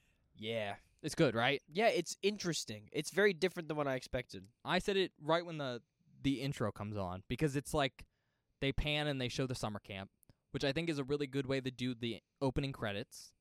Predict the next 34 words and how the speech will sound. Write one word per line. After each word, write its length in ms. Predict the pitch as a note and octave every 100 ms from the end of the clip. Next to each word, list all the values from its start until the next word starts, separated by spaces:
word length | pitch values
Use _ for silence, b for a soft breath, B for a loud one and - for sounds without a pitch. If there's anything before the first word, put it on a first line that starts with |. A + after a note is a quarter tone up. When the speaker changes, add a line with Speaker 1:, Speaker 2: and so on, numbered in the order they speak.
| _ -
Speaker 2:
because, 360 | B2+ C#3+ - -
you 120 | D#3
know, 120 | B2
back 240 | A#2 B2 B2
in 60 | B2
the 40 |
day, 140 | A#2
they 120 | A#2 A2
still 180 | B2
had 100 | A#2
to 60 | G#2
show 160 | - A2
those 180 | G#2+
before 380 | - A2+ A#2 A2
the 60 | G2
movie. 340 | F#2+ F2+ F2 _ _ _ _ _ -
And 120 | B2 -
I 160 | C3
think 200 | D#3+ C3+
that 160 | B2+ A#2
idea 280 | A2+ A2+ A2+
to 100 | G2+
show 260 | - A2 A2
the 100 | G#2
whole 180 | G#2+
summer 260 | - G2+ A2
camp 320 | - B2 A2+ -
in 100 | G2+
these, 180 | G2
like, 240 | F#2 F#2 - _ _
slow 540 | - - A2+ G#2 A2 G#2 -
panning 380 | A#2 A2 G#2+ F#2+
wide 260 | G2 A2
shots 520 | - C#3+ E3+ - -